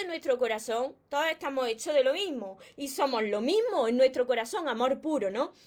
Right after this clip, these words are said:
Entonces, cuando tú haces esto y te alejas definitivamente de esa persona, sucede esto que te voy a compartir ahora. Mira, quizás tú estás pasando por una etapa en tu relación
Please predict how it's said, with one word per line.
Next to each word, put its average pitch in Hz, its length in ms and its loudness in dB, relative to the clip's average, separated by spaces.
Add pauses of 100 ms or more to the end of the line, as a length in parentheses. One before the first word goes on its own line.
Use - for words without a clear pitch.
(140)
Entonces, 370 460 -2 (640)
cuando 294 580 0
tú 480 120 6 (160)
haces 302 300 -6 (100)
esto 233 580 -4 (280)
y 269 100 -10
te - 120 -2
alejas 403 440 -2
definitivamente 254 960 -2
de 208 80 -4
esa 214 240 -10
persona, 214 580 -6 (540)
sucede 392 640 -2
esto 320 320 -6
que 294 120 -4
te 262 100 2
voy 277 140 4
a 285 80 -2
compartir 247 500 -6
ahora. 202 460 -2 (280)
Mira, 302 240 -4
quizás 349 380 -6 (180)
tú 359 60 -8
estás 370 320 -6
pasando 320 560 -6
por 254 480 4
una 294 200 -4
etapa 330 360 -6
en 339 140 -8
tu 277 100 -4
relación 254 580 -2